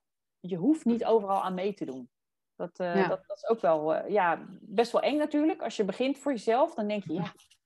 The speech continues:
Speaker 1: waar ga ik mijn geld mee verdienen?" En
Speaker 2: Ja.
Speaker 1: als je benaderd wordt door, door andere mensen van, "Nou, zullen we even koffie drinken? Of ik heb een idee, of zullen we samen iets doen?" Ja, ik, ik ken best wat ondernemers die echt, eh,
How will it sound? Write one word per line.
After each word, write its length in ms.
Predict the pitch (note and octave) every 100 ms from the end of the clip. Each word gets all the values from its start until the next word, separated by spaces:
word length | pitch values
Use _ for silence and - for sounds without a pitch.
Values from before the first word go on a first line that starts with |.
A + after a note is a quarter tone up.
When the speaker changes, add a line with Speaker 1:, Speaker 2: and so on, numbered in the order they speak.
| -
Speaker 1:
waar 120 | G3+
ga 100 | A3
ik 80 | G3
mijn 120 | F3+
geld 180 | G#3+ A#3
mee 200 | B3 B3
verdienen?" 420 | A#3 A#3+ B3 D#4+ - _ _
En 160 | G3 G#3
Speaker 2:
Ja. 80 |
Speaker 1:
als 140 | A3+ -
je 140 | - - -
benaderd 300 | C4 C#4+ -
wordt 240 | G3 E3+
door, 240 | F3+ E3+ F3+
door 120 | F#3
andere 260 | A3 G3 F3
mensen 360 | E3 E3 F3
van, 100 | G3
"Nou, 220 | B3 D4
zullen 180 | A#3 A3+
we 60 | F#3+
even 180 | F3+ E3+
koffie 260 | D4+ C4+
drinken? 500 | A#3+ C4 B3 B3 B3
Of 140 | F3 E3+
ik 100 | E3+
heb 140 | D3+
een 80 | G3
idee, 380 | G#3 A#3+ B3 A3
of 80 |
zullen 180 | - D#3+
we 60 | E3
samen 360 | B3 B3+ A#3+ A#3+
iets 100 | A3+
doen?" 360 | A#3 A#3 A3 _ - - -
Ja, 260 | - A#3 - C#3+ -
ik, 140 | - F#3
ik 100 | A3
ken 140 | A3+ A3+
best 220 | D4 D4+
wat 120 | G#3
ondernemers 520 | G3 F#3+ E3+ F3 F3+
die 100 | F#3+ -
echt, 300 | A3 -
eh, 120 | -